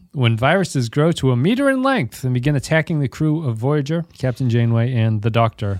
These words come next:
must retake the ship. Uh, they tease you a little bit. They're like, "It's gonna be a Janeway and Neelix retake the ship." And I go, <laughs> "Fuck no."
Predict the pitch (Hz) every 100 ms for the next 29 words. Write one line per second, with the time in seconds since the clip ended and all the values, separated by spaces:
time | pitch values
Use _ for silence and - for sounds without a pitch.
0 | - 104 - 107 95 101 92 - 98 101
1 | - - _ _ - _ _ _ _ _
2 | _ _ 110 98 101 139 _ _ _ _
3 | _ 127 127 - 175 190 151 147 139 127
4 | 120 131 123 113 113 147 139 131 107 127
5 | 139 135 127 123 120 143 135 - 127 113
6 | 127 113 - - 123 107 120 120 110 -
7 | - 262 165 - 151 135 117